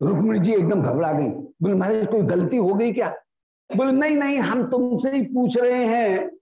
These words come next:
वैसे ही कि तुमने क्या देख करके हमारे साथ में विवाह किया।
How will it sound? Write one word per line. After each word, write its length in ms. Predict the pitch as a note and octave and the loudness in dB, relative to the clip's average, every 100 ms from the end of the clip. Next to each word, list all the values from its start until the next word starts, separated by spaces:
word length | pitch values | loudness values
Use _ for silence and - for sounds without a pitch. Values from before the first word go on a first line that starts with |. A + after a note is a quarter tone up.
| _ _ _ | _ _ _
वैसे 500 | F#3+ G3 B3 B3+ C4+ | -4 0 0 0 0
ही 340 | C4+ E3 G3+ D#4 D#4 - - _ _ _ _ | 0 0 0 -2 -4 -8 -16 _ _ _ _
कि 60 | A#3+ | -4
तुमने 380 | A#3 D4 D4 D4 | 0 0 0 0
क्या 360 | D4 E4 D4+ | -2 -2 0
देख 280 | D4+ G#3+ C4 | 0 2 0
करके 360 | B3+ C4 B3+ C#4 | 0 0 0 0
हमारे 420 | G3+ G#3 A3+ C4 | -2 -2 0 0
साथ 360 | - G3+ G#3+ D4 | 0 -2 -2 -2
में 120 | C4+ | 0
विवाह 380 | F3+ G#3 F3+ F#3+ | 0 0 0 -2
किया। 300 | - D#3+ | 0 0